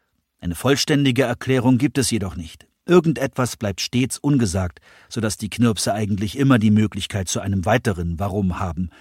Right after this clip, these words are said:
wieder und wieder, ad nauseam. Anfangs machen sie es, weil sie Spaß daran haben zu sehen, wie viele Erklärungen ihr Gegenüber anbietet. Mit zunehmendem Alter erkennen sie allerdings, dass ein gut platziertes Warum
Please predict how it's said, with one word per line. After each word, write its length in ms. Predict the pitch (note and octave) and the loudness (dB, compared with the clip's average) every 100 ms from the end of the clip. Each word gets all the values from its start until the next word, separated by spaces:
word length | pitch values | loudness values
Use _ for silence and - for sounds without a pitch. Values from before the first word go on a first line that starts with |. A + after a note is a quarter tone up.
| - - | -20 -6
wieder 540 | A2 D#3+ D3+ C#3 C#3 | 0 2 2 0 -2
und 240 | - B2+ G2 | -2 -2 0
wieder, 320 | A2+ F#2+ F#2 - - _ _ | 0 -2 -8 -14 -20 _ _
ad 180 | B2+ - | -2 0
nauseam. 680 | A#2 A2 A2 E2+ F2 D2 - _ _ _ _ _ _ _ _ _ _ | 2 4 2 0 -4 -6 -14 _ _ _ _ _ _ _ _ _ _
Anfangs 520 | B2 C#3+ C#3+ C#3+ - | 0 2 2 2 0
machen 220 | D3 C#3+ | 0 0
sie 180 | B2 C3+ | 2 2
es, 160 | A#2 A#2+ | 2 2
weil 140 | B2 | 2
sie 100 | A#2 | 2
Spaß 340 | - C3+ C#3+ | 2 2 2
daran 300 | - A#2 A#2+ | 0 2 2
haben 240 | A2+ A2+ A#2 | 2 0 -2
zu 100 | A#2+ | -2
sehen, 320 | F#2+ A#2+ A#2 | 0 2 2
wie 80 | A#2 | 2
viele 280 | - B2 A#2 | 0 2 2
Erklärungen 680 | G2+ - C#3 B2+ B2 A2+ | 0 -2 0 4 4 4
ihr 120 | A2+ | 2
Gegenüber 540 | G#2 A2 A2+ C3 A2 A2 | 0 0 0 0 0 0
anbietet. 480 | C3+ A2+ G2+ F#2 - - - - _ _ _ _ - | -2 -2 -4 -6 -10 -20 -20 -20 _ _ _ _ -10
Mit 120 | - | -4
zunehmendem 560 | - D#3+ E3+ E3+ D3+ C#3 | 2 2 4 2 2 2
Alter 320 | C#3+ D3 D3+ | 2 2 0
erkennen 400 | B2+ D3 D3 C#3 | 0 0 0 2
sie 140 | B2+ | 0
allerdings, 460 | B2+ B2+ B2+ B2+ - | 2 2 2 0 0
dass 200 | B2 - | -4 -2
ein 180 | A2 G2+ | -2 -2
gut 260 | F3 - | -2 -4
platziertes 680 | - C3 - - G#3+ C#3+ - | -2 -2 -2 -2 -2 -2 -2
Warum 400 | A2+ G2 C#3+ B2+ | 0 2 2 0